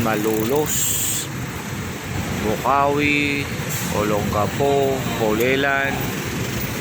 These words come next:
Yan, guys, galing po ng, ano yan, galing ng Maynila, yan, bus na yan, guys. Ayan pa, guys, oh. Oh, guys, diba? Dito lang yan, guys, sa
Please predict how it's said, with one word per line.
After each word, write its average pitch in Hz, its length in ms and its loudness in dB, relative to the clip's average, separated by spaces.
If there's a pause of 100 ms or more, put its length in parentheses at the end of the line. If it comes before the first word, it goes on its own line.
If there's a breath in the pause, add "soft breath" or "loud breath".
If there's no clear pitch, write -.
(420)
Yan, 151 160 0
guys, 180 240 2
galing 156 320 2
po 143 240 4
ng, 135 140 0
ano 120 180 2
yan, 113 220 2 (260)
galing 113 400 2
ng 110 160 2
Maynila, 104 480 2
yan, 98 240 2
bus 98 240 2
na 107 160 2
yan, 98 160 4
guys. - 220 2 (2250)
Ayan 123 240 4
pa, 127 160 4
guys, 123 240 4
oh. 104 160 2 (3750)
Oh, 90 140 0
guys, 95 320 0
diba? 104 320 2 (880)
Dito 135 240 0
lang 156 160 2
yan, 151 160 0
guys, 147 240 0
sa 139 80 0